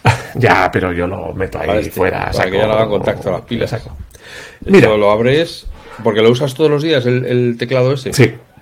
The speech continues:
Speaker 1: sí, sí, sí. Mira, me compré un, un Logitech M X Case Mini, que te lo enseño, los, nuestros oyentes no lo van a ver,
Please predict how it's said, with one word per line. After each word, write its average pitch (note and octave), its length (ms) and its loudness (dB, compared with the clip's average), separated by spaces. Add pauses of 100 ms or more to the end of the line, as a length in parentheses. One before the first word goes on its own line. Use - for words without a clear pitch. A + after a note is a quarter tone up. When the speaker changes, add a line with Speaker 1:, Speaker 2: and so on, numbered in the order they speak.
(120)
Speaker 1:
sí, - 160 4
sí, G2 180 -6
sí. F#2+ 160 -10 (120)
Mira, A#2+ 240 4
me B2+ 80 0
compré C#3 480 4 (580)
un, B2 720 6 (320)
un A#2+ 500 4
Logitech A2 680 4
M B2 300 8
X A2+ 520 0
Case A#2 360 6
Mini, E3 340 2 (720)
que G#2 340 2 (300)
te A2 120 -2
lo F#2 120 0
enseño, A#2 320 0
los, A#2 100 4
nuestros A2 320 -2
oyentes G#2 260 0
no G#2 120 0
lo G2 100 2
van G2 120 0
a F#2+ 60 0
ver, F3 220 2